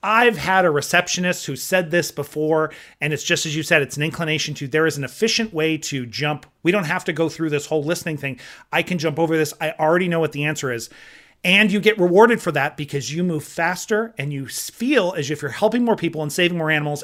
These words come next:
And in some cases you are. The faster a doctor moves,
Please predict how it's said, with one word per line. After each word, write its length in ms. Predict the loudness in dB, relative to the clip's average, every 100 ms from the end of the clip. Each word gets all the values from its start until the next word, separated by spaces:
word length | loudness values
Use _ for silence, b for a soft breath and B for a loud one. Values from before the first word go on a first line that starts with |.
| -4
And 100 | -2
in 80 | 2
some 180 | 0
cases 440 | 2 -2 0 -2 -2
you 100 | -2
are. 280 | 2 2 0
The 80 | -6
faster 440 | -4 -4 -4 -4
a 60 | 0
doctor 320 | -2 -2 -8
moves, 380 | -6 -6 -8